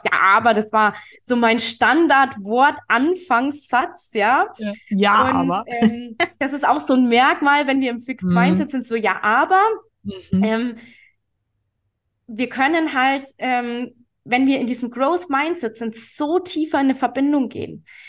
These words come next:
Speaker 1: Wir können über Themen sprechen und die aus unterschiedlichen Blickwinkeln sehen. Wir können mehr vernetzen, Wissen mehr vernetzen. Und wenn wir in diesem Fixed Mindset sind, dann gibt es für mich nur schwarz oder weiß. Dann
Speaker 2: Mhm.
Speaker 1: muss ich immer eine Entscheidung treffen.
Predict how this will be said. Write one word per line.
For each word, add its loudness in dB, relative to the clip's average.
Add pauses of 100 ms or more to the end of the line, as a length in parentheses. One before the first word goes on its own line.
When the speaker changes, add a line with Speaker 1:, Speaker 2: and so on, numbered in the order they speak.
(120)
Speaker 1:
Wir 0
können 2
über -2
Themen 0
sprechen -4
und -4
die 2
aus -2
unterschiedlichen -4
Blickwinkeln -4
sehen. -12
Wir -2
können 0
mehr 0
vernetzen, -6
Wissen -6
mehr -4
vernetzen. -8 (520)
Und -6
wenn 0
wir 0
in -6
diesem -6
Fixed -8
Mindset -2
sind, -4 (240)
dann -4
gibt -4
es -8
für -6
mich -4
nur 0
schwarz -2
oder 0
weiß. -6 (260)
Dann 2
Speaker 2:
Mhm. 0
Speaker 1:
muss 0
ich -4
immer 2
eine 0
Entscheidung -4
treffen. -14